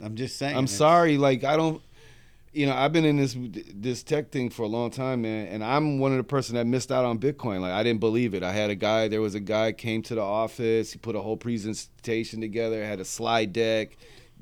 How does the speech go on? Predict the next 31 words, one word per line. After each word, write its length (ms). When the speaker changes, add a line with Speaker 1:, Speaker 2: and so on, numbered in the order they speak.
Speaker 2:
PowerPoint. 840
You 120
know, 300
he 200
was 160
there 180
for 180
an 60
hour, 380
and 420
it, 80
we 260
were, 140
at 200
that 160
time, 220
I 60
think 240
it 40
was 180
a 100
two 180
dollars 360
and 100
twenty-five 500
cents. 460
Speaker 1:
Can 100
you 160
imagine? 640
Speaker 2:
Yeah, 400
and, 420